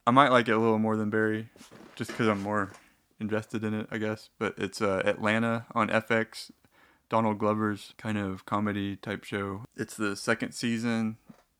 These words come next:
At this point, four episodes have aired. Donald Glover plays this guy who's, like, a college dropout from Princeton, and he's come back home to Atlanta, and his,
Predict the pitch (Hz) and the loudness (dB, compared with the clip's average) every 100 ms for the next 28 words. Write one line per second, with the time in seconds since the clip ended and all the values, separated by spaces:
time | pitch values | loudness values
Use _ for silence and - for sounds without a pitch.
0 | - - 98 139 - - 123 117 - - | -8 -4 -2 -2 -2 2 2 0 -6 -20
1 | - - 120 120 110 113 107 107 104 101 | -12 -4 2 4 4 2 -2 -2 -2 -2
2 | - 107 101 101 _ - 117 113 107 110 | 0 0 0 -4 _ 0 4 4 4 2
3 | 107 - 113 104 - - - 98 - _ | 2 0 0 0 -4 -10 -8 -8 -10 _
4 | _ _ _ - 107 104 104 107 101 104 | _ _ _ 0 4 6 4 2 -4 -4
5 | 98 98 98 - 107 107 95 - - 107 | -6 -6 -6 0 2 2 -4 -12 -2 0
6 | - 104 101 - _ _ _ _ - 98 | 2 0 0 -4 _ _ _ _ -6 -6
7 | 92 - 110 - 101 98 104 - _ _ | -4 -2 -4 -4 -6 -6 -10 -16 _ _
8 | _ _ _ - 107 104 95 - 110 107 | _ _ _ -10 -6 -6 -6 -6 -2 0
9 | 98 - - - 123 110 104 - 101 110 | -2 -4 -20 -10 -4 -2 -2 -4 -6 -4
10 | 110 117 123 120 117 - 107 101 101 98 | -6 -2 -2 -2 -4 -6 -8 -6 -6 -8